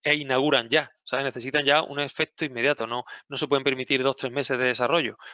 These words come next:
con un medio de cultivo que, o, estéticamente no va a tener un aspecto, eh, agradable, ¿no? Eh, ¿cuál es la tasa de marras y de reposición prevista? Eh, sobre todo basado en, en tasas reales, ¿no? Eh,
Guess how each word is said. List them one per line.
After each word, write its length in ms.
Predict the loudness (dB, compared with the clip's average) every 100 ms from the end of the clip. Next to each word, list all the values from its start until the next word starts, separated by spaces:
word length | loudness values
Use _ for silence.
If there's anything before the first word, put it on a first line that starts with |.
| -6
con 200 | -2 -2
un 180 | -2 -2
medio 180 | 2 4
de 60 |
cultivo 520 | 2 -2 0 2 2 0 -12 -2
que, 500 | 2 4 2 0 _ -4
o, 220 | -4 -4 -10 -12
estéticamente 580 | -8 -4 -2 -2 -2
no 80 | 2
va 80 | 2
a 40 |
tener 260 | 2 0 0
un 120 | -2
aspecto, 520 | -4 -2 -4 -2 -4 -6 -14 -20 -4
eh, 640 | 2 4 4 4 4 4
agradable, 540 | 4 4 4 2 -2 -12
¿no? 100 | -16 -18 -18 -6
Eh, 380 | 0 4 4 2
¿cuál 160 | 4 4
es 80 | 4
la 100 | 4
tasa 240 | 2 2
de 60 | 2
marras 300 | 2 2 2
y 40 |
de 160 | 2 2
reposición 560 | 0 0 -2 -4 -6
prevista? 560 | -4 -4 -6 -8 -10 -10 _ _ _ -4
Eh, 640 | 0 2 4 2 2 0
sobre 240 | 0 0 2
todo 400 | 2 4 4 0 _ -20 -2
basado 400 | 2 4 4 4
en, 140 | 2 -2
en 380 | -4 -4 -4 -2
tasas 260 | -2 0
reales, 400 | 2 4 4 0
¿no? 320 | -4 -6 -4
Eh, 220 | -6 -8